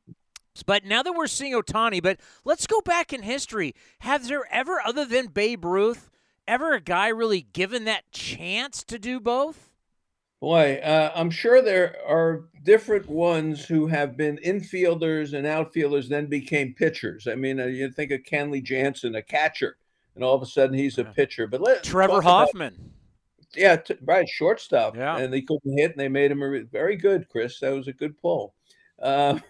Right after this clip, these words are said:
Speaker 2: <laughs> but to think of ones that did it actively, I mean, Willie Smith, believe it or not, look him up. Uh, he was an Angel and Tiger in the sixties. I remember Hal Jeffco did it, uh,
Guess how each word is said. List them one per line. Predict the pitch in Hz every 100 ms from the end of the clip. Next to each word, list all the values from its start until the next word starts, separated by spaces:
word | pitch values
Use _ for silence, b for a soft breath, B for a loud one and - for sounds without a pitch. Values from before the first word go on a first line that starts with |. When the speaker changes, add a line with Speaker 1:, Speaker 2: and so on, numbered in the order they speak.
| 175
Speaker 2:
<laughs> | 165
but | - 165 160 b b b _
to | 190
think | 170 240 254
of | 226 165
ones | 180 196 170
that | 175 139 131
did | 170
it | 185 175 - _ _ -
actively, | 165 226 - 156 123 110 113 113 117 - _ _ _ _ _
I | 139 156
mean, | 165 147
Willie | 139 175 190
Smith, | 165 - 151 147 202 208 -
believe | 151 160 160
it |
or | 160
not, | 156 160 165
look | 143 151
him | 170 147
up. | 156 170 -
Uh, | 131
he | 135 139
was | 143 139 131 135
an | 143
Angel | 139 156 147 156
and | 143
Tiger | - 143 143 147
in | 147
the | 147
sixties. | 143 151 147 - 156 156 151 _ _ _ _
I | 120
remember | 139 147
Hal | 139 143 147
Jeffco | 113 110 139 - - 156 156 135
did | 123 151
it, | 165 160 - _ _ _ -
uh, | 131 139